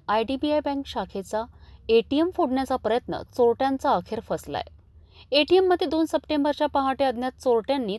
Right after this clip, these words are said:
तोंडाला दुपट्टा लावून प्रवेश घेतला. यात एटीएम फोडण्याचा सुद्धा प्रयत्न केला, मात्र अथक प्रयत्नानंतर चोरट्यांचा प्रयत्न फसला.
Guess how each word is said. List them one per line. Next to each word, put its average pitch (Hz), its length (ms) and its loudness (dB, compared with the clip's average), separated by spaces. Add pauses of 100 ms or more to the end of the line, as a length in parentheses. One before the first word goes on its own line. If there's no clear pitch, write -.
तोंडाला 233 360 2
दुपट्टा 233 560 -2
लावून 233 220 0
प्रवेश 160 400 0
घेतला. - 260 -6 (960)
यात 311 240 6
एटीएम 330 420 2
फोडण्याचा 349 500 2
सुद्धा 285 340 -2
प्रयत्न 277 440 2
केला, 254 240 0
मात्र 226 400 -2 (140)
अथक 277 340 0
प्रयत्नानंतर 196 640 0 (460)
चोरट्यांचा 269 640 4
प्रयत्न 214 460 -2
फसला. 170 380 -8